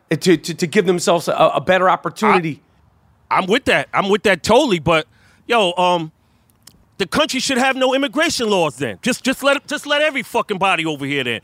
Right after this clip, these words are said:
Speaker 1: Well,
Speaker 2: right?
Speaker 1: I, I don't know how it's gonna be fixed, but the thing about Donald Trump, all he wants is that fucking wall built because he thinks it'll cement his legacy and somehow get him reelected,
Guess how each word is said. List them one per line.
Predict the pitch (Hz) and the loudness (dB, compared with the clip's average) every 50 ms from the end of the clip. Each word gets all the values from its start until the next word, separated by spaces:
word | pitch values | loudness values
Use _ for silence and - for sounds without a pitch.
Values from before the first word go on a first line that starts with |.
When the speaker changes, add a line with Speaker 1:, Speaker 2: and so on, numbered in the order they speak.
| _ - | _ 0
Speaker 1:
Well, | 123 131 | 2 4
Speaker 2:
right? | 147 185 214 254 285 | 4 4 4 4 4
Speaker 1:
I, | 233 233 - 254 | 2 2 2 2
I | |
don't | 269 285 285 | 2 2 2
know | 277 | 0
how | 277 262 262 | 0 2 0
it's | 254 - - | 0 -2 -4
gonna | - 254 247 | -6 -6 -4
be | 240 233 | -4 -6
fixed, | - - 269 262 262 - - _ _ | -4 -2 -2 -2 -2 -4 -14 _ _
but | - 220 214 - | 0 2 2 2
the | 196 | 0
thing | - - 320 320 302 | 2 2 2 4 4
about | 269 262 254 233 226 - - _ - - - _ _ _ _ _ _ _ _ _ _ _ _ _ _ - 143 120 | 4 6 6 4 4 0 -6 _ -20 -20 -20 _ _ _ _ _ _ _ _ _ _ _ _ _ _ -18 -4 0
Donald | - 214 240 254 247 233 - | 2 4 4 4 2 0 0
Trump, | - - 240 240 240 - _ _ _ _ _ _ _ _ _ _ | -2 -2 -2 -2 -2 -4 _ _ _ _ _ _ _ _ _ _
all | - 240 285 302 311 320 320 320 330 262 | 8 8 10 10 10 10 8 6 4 -2
he | 233 - - - 262 269 269 269 262 | -10 -18 -6 -2 2 2 4 4 2
wants | 233 196 202 196 196 180 175 165 - | 2 2 2 2 4 4 2 0 -2
is | 175 143 123 | -6 -2 0
that | 170 143 - - | 0 0 0 -2
fucking | - - - - - - 262 262 - 302 277 247 214 | -10 -18 -18 -4 2 2 2 4 2 0 -2 0 2
wall | 208 214 220 220 214 208 180 | 4 6 6 6 6 4 4
built | 139 - 165 151 147 147 - - - _ _ - - - _ | 2 0 0 2 0 0 -4 -10 -20 _ _ -20 -20 -6 _
because | - 202 - 220 202 - | -2 0 2 2 2 2
he | 214 220 202 | 2 0 0
thinks | - - 254 233 - - | 0 0 0 0 0 -2
it'll | 233 196 185 160 | 0 0 0 0
cement | - - - 156 135 127 127 160 196 208 202 - | -2 0 -2 -2 0 0 0 2 2 2 0 0
his | 190 185 151 131 | -2 -2 -2 0
legacy | 160 180 185 185 175 185 - - - 190 190 185 180 - - - - - - | 2 4 4 4 2 0 -2 0 0 2 2 2 0 -2 -6 -12 -20 -6 -2
and | - 165 156 | -2 -2 0
somehow | - - 226 214 202 196 196 175 | 2 2 2 2 2 2 2 0
get | 175 139 202 196 190 | 0 0 0 0 0
him | 190 165 151 156 | 0 -2 -2 -2
reelected, | 165 202 202 196 180 170 175 175 175 - - - 185 185 180 156 | 0 2 2 2 2 2 2 0 0 -2 -2 0 2 2 2 0